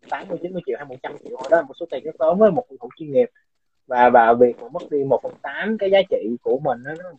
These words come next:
cái, một cái điều như là chưa từng xảy ra luôn. Đây là một cái điểm nổi bật, ờ, một cái điểm nổi bật tiêu cực và cái kỳ chuyển nhượng N B A năm nay. Ờ, nhưng mà nói gì nói thì chuyện đó cũng xảy ra, thì chào mừng, ờ, Schroeder đến với, ờ, Celtics.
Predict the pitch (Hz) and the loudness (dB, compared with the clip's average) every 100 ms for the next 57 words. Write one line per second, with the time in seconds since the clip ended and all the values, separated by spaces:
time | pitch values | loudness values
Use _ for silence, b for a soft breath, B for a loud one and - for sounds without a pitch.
0 | _ 160 _ _ _ _ _ _ - 175 | _ -20 _ _ _ _ _ _ -18 2
1 | 143 117 - 151 151 156 135 - _ _ | 4 4 0 0 6 6 6 0 _ _
2 | _ _ _ 233 226 220 160 139 170 190 | _ _ _ 8 10 10 8 8 8 8
3 | 180 170 170 170 143 170 139 156 170 139 | 8 8 8 8 6 4 4 4 2 2
4 | - 151 131 113 113 - 170 131 147 160 | 0 -18 -20 -18 -18 0 6 6 6 4
5 | - 220 196 175 170 _ _ _ 139 120 | 6 6 6 6 2 _ _ _ 0 4
6 | 165 165 135 147 151 123 143 143 139 139 | 4 6 6 6 2 2 6 6 6 2
7 | 147 139 139 _ _ _ _ 147 147 151 | -4 -4 -4 _ _ _ _ 0 4 8
8 | 196 190 160 151 151 - _ _ 180 220 | 8 8 6 6 4 -2 _ _ 2 6
9 | 180 156 165 180 226 180 147 147 139 170 | 8 8 6 6 6 6 8 6 6 4
10 | 180 170 175 165 165 139 139 139 139 139 | 4 4 6 8 8 6 4 4 4 4
11 | 143 135 135 139 - 175 175 170 175 208 | 4 6 6 4 6 8 10 10 8 6
12 | 220 - 196 170 170 196 180 226 - | 4 4 2 2 4 6 6 6 4